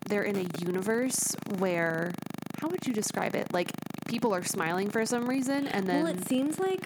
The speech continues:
Speaker 2: whatever, it seems like something is possessing them.
Speaker 1: Yeah.
Speaker 2: And it's targeting this woman who, fun fact, is Kevin Bacon's daughter.
Speaker 1: Oh, really?
Speaker 2: Yeah.
Speaker 1: Oh.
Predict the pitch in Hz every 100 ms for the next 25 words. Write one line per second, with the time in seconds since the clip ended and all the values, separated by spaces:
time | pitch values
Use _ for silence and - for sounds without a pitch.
0 | - 214 196 185 196 196 185 - - -
1 | 240 240 285 330 339 247 208 175 - 160
2 | - - - - - 196 175 - - 202
3 | 190 - - 196 190 185 180 165 - 185
4 | 165 160 - 180 185 170 175 - 254 254
5 | 311 240 - 220 - 190 196 208 190 190
6 | 226 220 180 - - - - - - 294
7 | 196 190 320 392 165 127 - - - -
8 | - 440 440 -